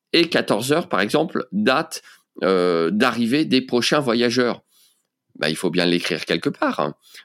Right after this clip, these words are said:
Vous allez l'écrire dans un mail qui va être perdu, euh, que la personne ne retrouvera pas, et ensuite, de mauvaise foi, vous dira : « Ah non, non, mais moi, vous m'avez jamais dit ça. »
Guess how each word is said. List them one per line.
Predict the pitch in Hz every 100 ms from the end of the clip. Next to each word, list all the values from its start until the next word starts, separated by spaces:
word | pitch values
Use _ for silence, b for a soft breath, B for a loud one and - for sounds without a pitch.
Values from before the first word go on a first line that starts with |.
| -
Vous | 104
allez | 113 113 110
l'écrire | 107 107 113 135 117
dans | 117 123
un | 143
mail | 165 214 170 92
qui | -
va | 107 104
être | 98
perdu, | - 151 160 202 240 B B B -
euh, | 104 110
que | -
la | 113 101
personne | 113 - 123
ne | 107
retrouvera | 95 117 113 135
pas, | 156 196 247 B B
et | -
ensuite, | 120 - 151 143
de | 110 98
mauvaise | 117 113 113 113
foi, | 135
vous | 123
dira : « | 107 104 117 - B -
Ah | 123
non, | 180
non, | 214 208
mais | 120
moi, | 110 131
vous | 123
m'avez | 110 87 78
jamais | 78 78 71
dit | 98
ça. » | 147 202 262